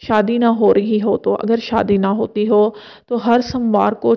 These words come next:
चार रकत नमाज इस तरह पढ़ें कि अव्वल रकत में सूरत फातिहा के बाद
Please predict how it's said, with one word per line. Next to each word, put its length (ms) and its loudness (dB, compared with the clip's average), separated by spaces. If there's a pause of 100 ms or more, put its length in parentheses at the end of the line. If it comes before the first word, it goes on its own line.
चार 280 2
रकत 220 -4
नमाज 520 -2
इस 180 -10
तरह 260 -4
पढ़ें 320 -4
कि 460 -18
अव्वल 240 2
रकत 320 0
में 180 -2
सूरत 400 -2
फातिहा 440 -2
के 160 -2
बाद 340 0